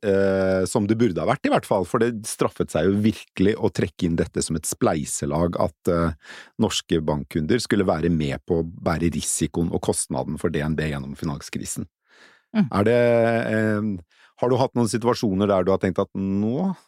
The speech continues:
Speaker 1: eh, lever jeg farlig?
Speaker 2: Nei, jeg har ikke kjent på den følelsen, men jeg har tenkt på det mange ganger, eh, at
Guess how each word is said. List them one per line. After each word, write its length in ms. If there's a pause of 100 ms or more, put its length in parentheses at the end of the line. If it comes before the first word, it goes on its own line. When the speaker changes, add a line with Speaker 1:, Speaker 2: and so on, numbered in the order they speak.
(260)
Speaker 1:
eh, 220
lever 260
jeg 160
farlig? 240 (1800)
Speaker 2:
Nei, 100
jeg 80
har 80
ikke 140
kjent 280
på 120
den 160
følelsen, 260
men 140
jeg 60
har 120
tenkt 400
på 140
det 80 (100)
mange 300
ganger, 420
eh, 540
at 80